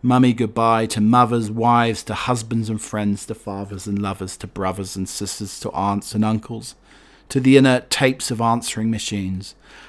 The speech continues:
Love from the towers, love from the planes, from the towers, the planes, love and again love. I love you, Mummy, goodbye. And that's the close of the podcast, um,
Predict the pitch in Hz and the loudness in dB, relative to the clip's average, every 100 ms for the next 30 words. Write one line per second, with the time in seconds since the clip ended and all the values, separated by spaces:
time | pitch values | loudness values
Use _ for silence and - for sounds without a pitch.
0 | - 123 135 131 - 123 120 117 135 113 | -2 4 6 6 2 2 2 0 -4 0
1 | 110 98 104 113 110 - 117 110 - 110 | -2 -2 0 0 0 0 -2 -2 -2 -2
2 | 104 104 101 - - 120 120 117 - 127 | 0 -2 -4 -8 -4 2 2 2 2 4
3 | 120 117 110 - 117 110 110 98 107 113 | 4 2 -2 -6 -4 -2 -2 -2 -2 0
4 | 113 113 110 104 104 101 92 92 - _ | 0 -2 -2 -2 -2 -4 -6 -8 -14 _
5 | - _ _ 113 107 98 95 95 92 95 | -20 _ _ -4 -2 -2 -4 -4 -4 -8
6 | 90 92 82 78 85 _ _ _ _ _ | -10 -10 -8 -8 -12 _ _ _ _ _
7 | _ _ _ - _ _ _ _ _ _ | _ _ _ -20 _ _ _ _ _ _
8 | _ _ - 131 127 - - - 120 113 | _ _ -6 -4 -4 -6 -10 -6 -4 -4
9 | 107 104 - 110 107 - 98 90 87 - | -6 -10 -12 -10 -10 -12 -16 -16 -16 -20
10 | - - 98 90 92 | -20 -18 -14 -12 -12